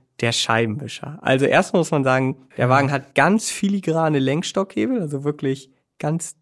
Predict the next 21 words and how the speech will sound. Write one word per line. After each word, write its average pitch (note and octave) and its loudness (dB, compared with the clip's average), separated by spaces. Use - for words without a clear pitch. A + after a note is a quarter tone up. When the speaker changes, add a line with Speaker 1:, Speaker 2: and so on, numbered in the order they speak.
Speaker 1:
dünn. G3 6
Speaker 2:
Also B2+ 0
Abbruchgefahr. - -4
Wie D#3+ 4
übrigens F3+ 4
auch D3+ 2
die C#3 -6
Türöffner. F#3+ 0
Das C#3+ -4
mu-, G#3 -2
muss F#3 6
ich F3 4
jetzt D#3 2
noch F#3 2
mal E3 4
ganz F#3+ 2
kurz F3 -2
einstreuen. F#3 0
Also D#3+ 4
die D#3+ 2
Türöffner, A3 0